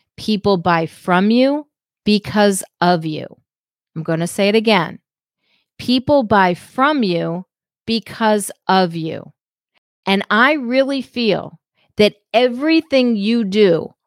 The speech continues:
on and offline should be selling for you. I really firmly believe that by the time somebody comes to your sales page, they should already know they're gonna buy from you.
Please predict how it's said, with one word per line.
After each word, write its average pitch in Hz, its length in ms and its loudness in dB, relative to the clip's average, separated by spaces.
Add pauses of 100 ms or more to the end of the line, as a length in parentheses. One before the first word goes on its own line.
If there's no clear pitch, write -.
(140)
on 233 400 2
and 208 400 -2
offline 185 800 0 (140)
should 254 420 -6
be 254 160 0
selling 214 800 0 (280)
for 208 440 0
you. 165 380 -2 (540)
I 220 100 2
really 254 500 0
firmly 254 500 0
believe 208 720 0 (340)
that 214 220 0
by 220 220 4
the 330 140 -2
time 233 400 -2
somebody 240 460 0
comes 226 380 0
to - 120 -2
your 202 120 2
sales 190 500 0
page, 175 420 -2 (300)
they 349 160 0
should 311 260 -4
already 220 540 0
know 180 520 -2 (120)
they're 175 120 -2
gonna 175 220 0
buy 160 260 -2
from 160 260 -10
you. 160 280 -8